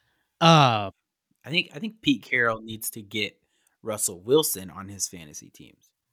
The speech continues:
Speaker 1: Yeah, and then he, <laughs> and then you, he would be like, "You know, we need to pass more." He j-, yeah, but I just,
Speaker 2: <laughs>
Speaker 1: I think that's
Speaker 2: Oh,
Speaker 1: what we're
Speaker 2: man.
Speaker 1: gonna see. I think it's gonna, I think everything, I think everything we're seeing this offseason with the tension, I j-, I just don't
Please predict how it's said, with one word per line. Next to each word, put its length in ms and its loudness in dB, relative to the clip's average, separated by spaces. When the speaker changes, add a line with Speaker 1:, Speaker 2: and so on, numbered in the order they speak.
Speaker 1:
Yeah, 440 6
and 120 0
then 120 4
he, 280 4
<laughs> 0 -
and 240 0
then 160 2
you, 160 0
he 160 0
would 100 2
be 80 0
like, 160 -4
"You 60 -2
know, 80 0
we 120 0
need 120 2
to 100 -8
pass 400 -2
more." 180 -16
He 80 0
j-, 200 -6
yeah, 360 2
but 360 6
I 160 6
just, 340 -2
Speaker 2:
<laughs> 180 -18
Speaker 1:
I 240 -4
think 160 -2
that's 140 2
Speaker 2:
Oh, 60 0
Speaker 1:
what 60 -2
we're 100 2
Speaker 2:
man. 80 2
Speaker 1:
gonna 100 -2
see. 360 -2
I 120 -4
think 240 -8
it's 120 -8
gonna, 540 -6
I 60 0
think 180 2
everything, 640 -2
I 80 6
think 200 -2
everything 340 2
we're 100 4
seeing 300 0
this 140 -2
offseason 520 -2
with 140 -4
the 80 -12
tension, 540 -2
I 120 2
j-, 180 -6
I 60 -4
just 200 -6
don't 240 0